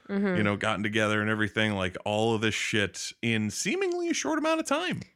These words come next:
Speaker 1: Yeah, like, did they know ahead of time something was going on
Speaker 2: <laughs>
Speaker 1: that they were able to have these troops already, like, en route?
Speaker 2: I honestly didn't see it this time, and I probably just wasn't looking close enough. Uh, at the very, very end of the movie,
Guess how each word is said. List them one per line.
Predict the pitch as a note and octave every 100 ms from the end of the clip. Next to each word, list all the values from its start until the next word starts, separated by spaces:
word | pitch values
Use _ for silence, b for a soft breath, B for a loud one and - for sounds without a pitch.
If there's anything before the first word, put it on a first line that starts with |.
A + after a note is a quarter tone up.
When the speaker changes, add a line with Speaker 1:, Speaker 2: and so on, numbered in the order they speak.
| -
Speaker 1:
Yeah, | A#3+ C4 -
like, | - G3+
did | - F#3+
they | A3+
know | C#4+ E4
ahead | D#4 F4
of |
time | E4+ A4 A#4 A#4 G#4
something | - G4 D#4
was | F#4+
going | F#4 F#4+ F#4+
on | G4 G4+
Speaker 2:
<laughs> | F#4+
Speaker 1:
that | C4+ C4+
they | C4+ C4+
were | C4 C4
able | C4 C4+
to | - C#4+ C4+ B3+ B3+ B3+
have | A#3
these | A#3 B3 -
troops | B3 B3+ -
already, | G#3+ A3+ A3+ B3 B3 B3 B3+ B3 _ _ _
like, | - A3 G3+ _ _ _ _ _ _ -
en | A3+
route? | G3+ D#4 - - _ b -
Speaker 2:
I | F#3 D#3+
honestly | D#3+ C4+ - F3+
didn't | D3+ F#3 -
see | - - D3
it | B3 - - _ _ _ _ _ A#2+
this | D3+ -
time, | E3+ F#3 G#3
and | G#3 B2
I | A2+
probably | A#2 A2+
just | B2 B2
wasn't | B2+ B2+ A2
looking | B2 D3
close | C3 D3 D#3
enough. | D#3+ E3 F#3 - - _ _ _ _ -
Uh, | A#2 A2+
at | A#2 A2+
the | A2+
very, | G2 - C3 C#3 C3+
very | A#2+ A#2+ A#2+
end | A#2 A2+
of |
the | G#2
movie, | G2+ F#2 C#2 -